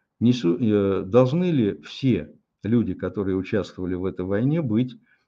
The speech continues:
э, значит, осуждены как, э, военные преступники? Конечно, нет.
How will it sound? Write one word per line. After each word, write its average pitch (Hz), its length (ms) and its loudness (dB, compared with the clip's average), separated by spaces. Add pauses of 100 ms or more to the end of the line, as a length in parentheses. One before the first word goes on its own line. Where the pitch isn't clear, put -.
(120)
э, 87 500 0
значит, 87 340 -10
осуждены 95 640 -2
как, 98 360 -8
э, 110 40 -6
военные 90 760 -4
преступники? - 720 -14
Конечно, 139 420 -2
нет. 101 280 0